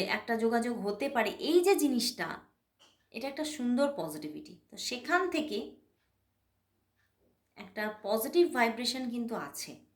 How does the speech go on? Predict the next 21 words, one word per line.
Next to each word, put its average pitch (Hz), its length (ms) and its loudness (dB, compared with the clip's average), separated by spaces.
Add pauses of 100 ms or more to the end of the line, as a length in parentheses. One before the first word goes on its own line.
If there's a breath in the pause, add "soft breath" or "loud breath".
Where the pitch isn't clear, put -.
(480)
একদম 254 420 -2
যে 349 100 2
পুরোটাই 302 480 0
নেগেটিভ 302 320 0 (100)
তা 240 80 -2 (100)
কিন্তু 233 240 -4
বলা 196 280 0
যায় 175 320 -4
না, 190 340 0
কারণ 190 260 -8
সঙ্গে 240 360 -8
ম্যাজিশিয়ান 247 680 -6
কার্ড 175 260 -4
আছে। - 280 -12 (2000 soft breath)
তিনি 285 220 2
কিন্তু 320 320 4 (240)
নিজেকে 330 540 6
সরিয়ে 285 360 0
নেওয়ার 294 300 2
চেষ্টা 262 340 -4
করলেও 247 560 0